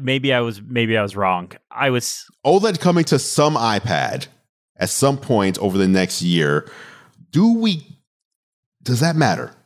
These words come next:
Speaker 2: Does oled matter for an
Speaker 1: Uh,
Speaker 2: iPad versus mini L E D?
Speaker 1: I mean,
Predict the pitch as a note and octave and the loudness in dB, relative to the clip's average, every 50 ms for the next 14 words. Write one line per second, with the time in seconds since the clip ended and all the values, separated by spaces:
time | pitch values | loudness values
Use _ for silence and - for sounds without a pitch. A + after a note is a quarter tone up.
0 | _ _ _ _ D#2+ - - C3+ D#3+ F#3 F#3 E3 D3 A2 G2 F#2 D#2+ C#2 C2+ - | _ _ _ _ -14 -10 -2 2 4 4 4 4 2 0 0 -2 -2 -2 -2 -4
1 | - F2 D#2 D2+ E2 - - - - - - G1+ - D2 E2 A2 A2+ - A2 G2 | -2 0 0 2 0 0 -2 -4 -4 -4 -4 -4 -4 -2 0 0 0 0 -2 0
2 | G#2+ G#2 G2+ G2 G2 - - E2 D#2 D2+ C#3 F3 F#3 F#3+ F#3 E3+ | 2 2 4 2 2 0 -2 -2 -2 -2 -2 -2 0 0 -2 -2